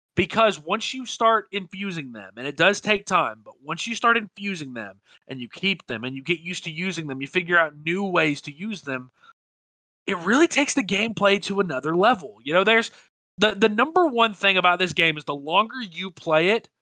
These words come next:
the better this game will be. If you play this game for three or four hours, yeah, you probably won't love it all that much. But if you put the time in on this game, you will learn to love it because every element consistently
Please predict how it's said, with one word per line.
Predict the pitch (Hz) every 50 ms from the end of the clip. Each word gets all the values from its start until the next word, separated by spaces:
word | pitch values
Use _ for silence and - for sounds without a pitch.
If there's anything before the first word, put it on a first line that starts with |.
| _ _ _
the | - 175
better | 165 - - 175 180 185 202 196
this | 196 180 -
game | 185 170 165 160
will | 156 151
be. | 143 - 143 127
If | 120 - 196
you | 294 302
play | - 269 254 254
this | 247 233 -
game | 214 196 196 196
for | 170 165
three | - - 175 175
or | 175 170
four | - 175 175 170 160
hours, | 160 170 170 175 175 175 170 - - - _ _ _
yeah, | - 233 190 151
you | 151 170 214
probably | 208 285 269 247 254 240
won't | 220 214 202 196
love | 196 185 170
it | 156
all | 131 123 120
that | 117 104 104 _
much. | _ _ _ _ - - _ _ _ _ _
But | - 170
if | 170 160 151
you | 156 175 214 254 302 320 320 320 311 302 - _ _ - -
put | 214 240 233 -
the | 226
time | - - 190 190 196 196 185
in | 170 156
on | 151 156
this | 165 160 -
game, | - 147 143 135 131 123 120
you | 123 135 156
will | 160 147 143 151 143
learn | 139 135 147 147
to | 143 139
love | 139 135 143 160 165 151 127
it | 120 113 -
because | - 143 - - - 247 240 196 147 - - - _ _ _ _ -
every | 170 180 175 202 240 240 -
element | - 185 175 170 160 156 151 147 - _
consistently | - - 165 147 - - - 185 175 165 - - 185 170 170 170 170 160